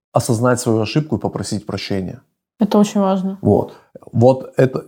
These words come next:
Speaker 1: это один из шагов. Потом есть, ну, бдительность, критическое мышление. То есть ты должен анализировать любую ситуацию. То есть если ты чувствуешь, когда человек осознанный, он чувствует свои эмоции,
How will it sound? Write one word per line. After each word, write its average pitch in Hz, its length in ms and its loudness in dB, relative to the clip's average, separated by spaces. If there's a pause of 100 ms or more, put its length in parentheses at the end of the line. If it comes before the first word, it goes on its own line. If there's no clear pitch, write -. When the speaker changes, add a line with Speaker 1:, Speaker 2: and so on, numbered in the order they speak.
Speaker 1:
это 127 760 4 (180)
один 110 400 2
из 95 60 -4
шагов. 98 440 -2
Потом 120 300 0
есть, 123 400 0 (480)
ну, 123 240 6
бдительность, 120 680 4
критическое 110 560 -2
мышление. 101 640 -2 (240)
То - 80 0
есть - 300 -4
ты 127 320 6
должен 113 400 2
анализировать 104 680 0
любую 110 300 0
ситуацию. 104 680 -2 (280)
То 117 80 2
есть 110 120 0
если 131 260 4
ты 113 120 -10
чувствуешь, - 380 -4 (260)
когда 131 220 4
человек 131 300 -2
осознанный, 139 600 0
он 117 380 -2
чувствует 127 380 -4
свои 117 240 4
эмоции, 113 440 2